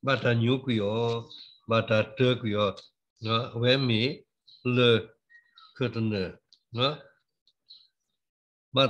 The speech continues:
tê sa đồ khi sĩ tơ, sa phô lì sĩ khi.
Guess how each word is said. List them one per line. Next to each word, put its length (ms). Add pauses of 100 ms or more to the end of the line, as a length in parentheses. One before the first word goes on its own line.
tê 140
sa 140
đồ 360 (140)
khi 140
sĩ 160 (120)
tơ, 280
sa 140 (100)
phô 340 (400)
lì 140
sĩ 180 (100)
khi. 340